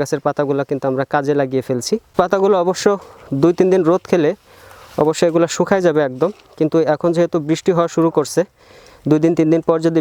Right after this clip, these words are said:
বৃষ্টি হয়, তাহলে কোনো সমস্যা হবে না। আর এই পাতাগুলো আমরা আবার ফেলে দিব, যে যখন আমাদের গাছগুলো উপরে উঠে যাবে, চার আঙ্গুল ছয় আঙ্গুল হয়ে যাবে,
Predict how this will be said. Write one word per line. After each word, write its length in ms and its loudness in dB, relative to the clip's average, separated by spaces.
বৃষ্টি 300 -2
হয়, 180 0
তাহলে 260 -2
কোনো 120 0
সমস্যা 320 -2
হবে 180 -2
না। 40 -2
আর 60 0
এই 120 2
পাতাগুলো 400 0
আমরা 160 2
আবার 200 -2
ফেলে 280 2
দিব, 100 -2
যে 80 4
যখন 300 0
আমাদের 340 0
গাছগুলো 360 0
উপরে 280 0
উঠে 220 -4
যাবে, 160 0
চার 200 2
আঙ্গুল 220 0
ছয় 140 -2
আঙ্গুল 240 0
হয়ে 160 0
যাবে, 160 0